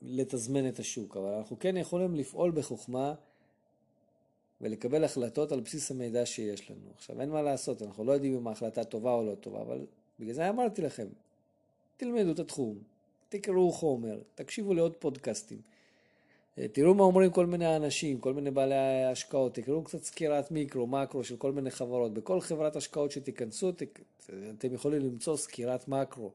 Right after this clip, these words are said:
מה הם חושבים על הכלכלה העולמית. אם תיכנסו לסקירות מקרו של השבוע האחרון, אתם תראו מלא סקירות שמתייחסות למחלה שנקראת קורונה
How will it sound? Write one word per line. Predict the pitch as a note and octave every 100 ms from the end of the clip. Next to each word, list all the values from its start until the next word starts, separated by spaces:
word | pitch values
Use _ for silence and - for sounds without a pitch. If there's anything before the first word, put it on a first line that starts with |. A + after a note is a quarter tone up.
| _ _ _ _ _ _
מה | C#3+
הם | D3+
חושבים | D3 C#3+ C#3+ C#3+
על | C#3
הכלכלה | C#3 B2+ C#3+
העולמית. | C#3+ C#3 C#3 C#3 B2 - - B2+
אם | A#2+
תיכנסו | C3+ C#3+ C3 D#3+
לסקירות | C#3+ C3+ B2+ B2 - _ - - C#3 C#3 C3+
מקרו | C#3+ C3+ C3+
של | C3+ A#2+
השבוע | - C3 C3+
האחרון, | B2 C#3 D3
אתם | C#3
תראו | B2+ C#3+ C#3+
מלא | C3 C3+ D3
סקירות | - D3 A#2+ C3+ D3
שמתייחסות | C3+ B2+ A2+ D3 C#3+
למחלה | B2+ B2 C3+ C3+ - _ _ _ _ _ _ _ _ _ _
שנקראת | - A#2+ C3+ B2+
קורונה | - B2+ C3+ C#3